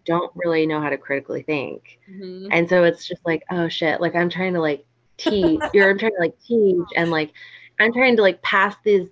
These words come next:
Speaker 1: things down that I literally, I don't know how to do these. So how about I just, like, work on that myself, let my daughter, like, absorb it and, you know, whatever, but I don't know. And just,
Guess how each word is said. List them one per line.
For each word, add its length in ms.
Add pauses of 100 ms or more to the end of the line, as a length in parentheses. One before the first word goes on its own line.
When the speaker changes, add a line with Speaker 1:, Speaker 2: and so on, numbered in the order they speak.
Speaker 1:
things 260
down 280
that 100
I 100
literally, 440
I 80
don't 140
know 120
how 220
to 120
do 200
these. 300
So 380
how 140
about 160
I 80
just, 200
like, 140
work 260
on 180
that 480
myself, 680 (480)
let 160
my 140
daughter, 400
like, 320 (380)
absorb 580
it 280
and, 360
you 120
know, 160
whatever, 580
but 280 (680)
I 80
don't 100
know. 220
And 180
just, 260